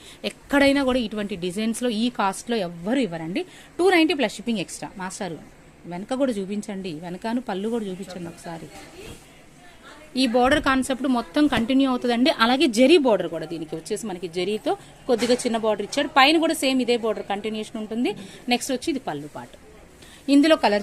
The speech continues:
చార్ట్, త్రీ కలర్ చార్ట్ ఉంది. already ఫోర్ వచ్చినాయి యాక్చువల్‌గా. బ్లాక్ అయితే అయిపోయింది, బ్లాక్ సింగిల్ పీసే వచ్చింది. ఈ సూక్ష్మ లోపాలంటే అదేనండి. ఇప్పుడు ఇందులో వచ్చి ఫోర్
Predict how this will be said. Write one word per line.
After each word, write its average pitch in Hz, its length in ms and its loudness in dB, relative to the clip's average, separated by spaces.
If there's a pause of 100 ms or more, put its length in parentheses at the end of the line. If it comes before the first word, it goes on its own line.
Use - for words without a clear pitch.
చార్ట్, 208 180 0
త్రీ 262 220 0
కలర్ 185 240 0 (120)
చార్ట్ 151 180 -10
ఉంది. 196 140 -2
already 254 240 2
ఫోర్ 277 320 0
వచ్చినాయి 226 340 -2
యాక్చువల్‌గా. 202 420 -4
బ్లాక్ 214 380 -2
అయితే 208 160 -4
అయిపోయింది, 190 380 -4
బ్లాక్ 202 260 -4
సింగిల్ 247 340 0
పీసే 202 200 -6
వచ్చింది. 160 400 -10 (440)
ఈ 254 80 4
సూక్ష్మ 294 340 0
లోపాలంటే 262 480 2
అదేనండి. 208 580 -2 (260)
ఇప్పుడు 240 180 -2
ఇందులో 277 260 4
వచ్చి 262 240 0
ఫోర్ 247 320 2